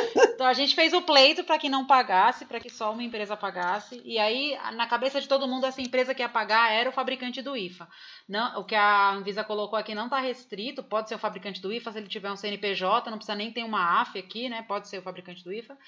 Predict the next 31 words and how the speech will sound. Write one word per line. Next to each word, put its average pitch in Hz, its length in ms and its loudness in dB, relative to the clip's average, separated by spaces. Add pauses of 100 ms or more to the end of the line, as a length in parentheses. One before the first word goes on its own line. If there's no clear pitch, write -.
(480)
E 285 120 -10
que, 349 100 -14
que 349 160 -4
o - 20 -4
melhor 330 280 4
dos 339 160 0
mundos 320 260 -2
é 311 80 4
o 311 60 2
fabricante 285 420 -2
do 285 100 -6
ifa 269 160 -8
fazer 277 280 -2
isso, 220 360 -6
né? 202 200 -4
Porque 208 240 -8
aí 208 120 -2
ele 220 160 0
poderia 240 380 -2
compartilhar 240 600 -2
isso 226 160 -8
de 226 80 -8
maneira 214 680 -2
gratuita, 202 1040 0 (240)
entre 160 220 -16
aspas, 196 420 -4
né? 208 180 -10
Porque - 180 -14
ele 160 60 -10
vai 170 120 -6
pagar 170 420 -8